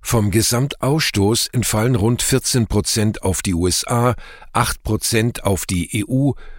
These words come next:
sieben Prozent auf Indien und dreißig Prozent auf China. Das zeigt,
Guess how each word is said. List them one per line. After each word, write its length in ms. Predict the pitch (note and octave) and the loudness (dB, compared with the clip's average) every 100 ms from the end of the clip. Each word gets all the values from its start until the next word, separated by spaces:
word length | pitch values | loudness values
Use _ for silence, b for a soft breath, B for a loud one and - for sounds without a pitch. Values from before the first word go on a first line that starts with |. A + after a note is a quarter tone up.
| B | B
sieben 320 | G#2+ A#2+ D#3+ | -4 -2 -2
Prozent 640 | C#3+ B2 G#2+ - A2+ B2+ - | 0 -2 0 0 0 0 -2
auf 180 | G#2+ - | -4 0
Indien 580 | C3+ C#3 F#2 F#2 G#2 F#2 B B | 2 2 2 0 0 -2 B B
und 200 | - A#2 | -4 -2
dreißig 480 | G2 A2+ B2+ C#3 - | 0 0 0 -2 -2
Prozent 540 | A#2 - G#2+ F#2+ - | -2 -2 -2 -2 -4
auf 140 | C3 - | -4 -2
China. 580 | - B2 F2+ D#2 C#2 - - - | 0 0 0 0 -4 -8 -18 -10
Das 280 | - G#2 - | -2 -2 0
zeigt, 500 | - F#2+ A2+ - - | 0 0 0 -4 -10